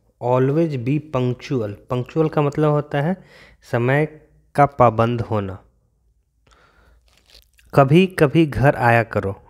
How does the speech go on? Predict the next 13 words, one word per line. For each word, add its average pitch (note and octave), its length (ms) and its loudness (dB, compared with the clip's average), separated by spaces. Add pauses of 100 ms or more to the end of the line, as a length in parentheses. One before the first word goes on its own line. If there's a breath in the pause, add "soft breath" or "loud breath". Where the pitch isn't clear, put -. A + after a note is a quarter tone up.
Drop B2 520 4
in D#3 80 0 (100)
home D3 280 -2
sometimes। G2+ 480 -4 (600 loud breath)
इस D#3+ 200 2
तरह D#3 220 6
के D3+ 160 2
चालाक C3+ 580 2
आदमी B2 320 2
से - 140 -6
सावधान G#2 520 0
रहो। G#2 380 -10
Beware C3+ 500 2